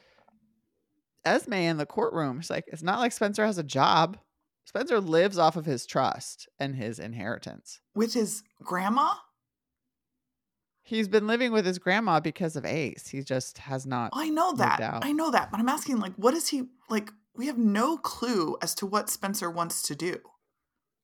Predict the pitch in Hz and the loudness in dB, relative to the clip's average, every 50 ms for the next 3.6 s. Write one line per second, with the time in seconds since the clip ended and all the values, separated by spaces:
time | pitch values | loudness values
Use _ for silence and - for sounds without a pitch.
0 | _ - 190 175 151 175 185 165 160 156 147 147 151 170 226 220 - - 202 202 | _ 6 6 6 6 4 4 4 2 2 2 2 2 2 0 -2 -6 -6 -4 -2
1 | 240 240 214 147 160 170 175 180 175 165 165 160 151 143 131 139 156 160 151 - | -2 -2 -2 0 2 4 6 6 4 2 0 -2 -2 -2 -2 -2 -4 -6 -6 -6
2 | 151 156 156 143 - - - 151 139 135 123 139 - - - 135 120 117 131 120 | -8 -6 -6 -8 -6 -4 -2 0 0 0 -2 -4 -6 -6 -6 -4 -4 -4 -2 -4
3 | 120 127 - 139 131 170 - - - - - | -4 -6 -4 -4 -4 -4 -4 -8 -12 -12 -16